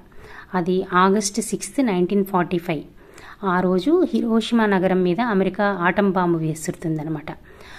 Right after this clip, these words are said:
ఆ ఆటం బాంబు దాడిని ప్రత్యక్షంగా చూసిన సాక్షుల్లో రాంప గారు కూడా ఒకరన్నమాట. ఇక ఈ రాంప స్టోరీ అనే బుక్లోనికి వచ్చేస్తే, ఆ, ఆ ఫిషింగ్ బోట్లో వెళ్తున్న సమయంలో న్యూమోనియా అటాక్ చేస్తుందన్నమాట రాంప గారిని.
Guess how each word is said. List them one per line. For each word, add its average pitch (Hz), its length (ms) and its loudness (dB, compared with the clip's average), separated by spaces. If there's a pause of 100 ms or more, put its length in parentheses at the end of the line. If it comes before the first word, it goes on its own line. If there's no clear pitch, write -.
(220)
ఆ 196 40 -4
ఆటం 175 600 0
బాంబు 214 320 2
దాడిని 180 460 2
ప్రత్యక్షంగా 220 1000 -2
చూసిన 202 500 0
సాక్షుల్లో 196 640 0
రాంప 185 360 2
గారు 185 260 -2
కూడా 180 180 0
ఒకరన్నమాట. 160 500 -4 (840)
ఇక 185 400 -2 (100)
ఈ 202 140 4
రాంప 196 380 2
స్టోరీ 202 420 -2
అనే 190 160 2
బుక్లోనికి 190 580 0
వచ్చేస్తే, 180 840 -4 (580)
ఆ, 180 460 -2
ఆ 185 80 0
ఫిషింగ్ 233 400 2
బోట్లో 226 280 0
వెళ్తున్న 208 360 0
సమయంలో 196 640 0
న్యూమోనియా 233 640 6
అటాక్ 196 360 0
చేస్తుందన్నమాట 170 520 -2
రాంప 170 340 0
గారిని. 175 320 -2